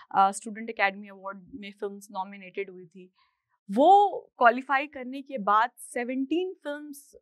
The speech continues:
सेमीफाइनल्स में, जो हमारी कैटेगरी रही है नैरेटिव, and the only Indian film to qualify that, अ, अ, सेमीफाइनल्स, ये that was,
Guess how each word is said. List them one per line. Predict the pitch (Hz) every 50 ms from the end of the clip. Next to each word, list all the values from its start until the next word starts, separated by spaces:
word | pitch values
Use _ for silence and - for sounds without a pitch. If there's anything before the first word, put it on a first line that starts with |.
| _ _
सेमीफाइनल्स | - - 254 254 294 339 359 359 285 240 220 214 214 214 208 214
में, | 220
जो | 208 220 226
हमारी | 214 214 202 196 214
कैटेगरी | 208 214 202 190 - 247 226 262 262 269 262
रही | 233 220 214
है | 220
नैरेटिव, | 214 208 190 180 180 175 170 196 220 233 _ _ _ _ _ -
and | - 311 339
the | 302 - 285 294
only | 320 349 381 403 440 440 440 - 285 277
Indian | 277 285 294 349 339 339 330 311
film | 294 285 285 294
to | 294 - 226
qualify | 220 196 196 214 208 220 214 202 196 190
that, | 185 180 175 170 160 _ _ _ -
अ, | 180 190 - - - _ _ _ _ _ _ _ _ _ _ _ _ _ _ -
अ, | 196 196 190 185 180 185 - - 196 196 185 185 180 185
सेमीफाइनल्स, | - - 247 240 247 254 247 226 190 180 185 180 175 170 - - - _ _ _ _ _ _ _ _ _ _
ये | 269 330 370 392 320 - -
that | 247 220 269 254 277
was, | - - 359 349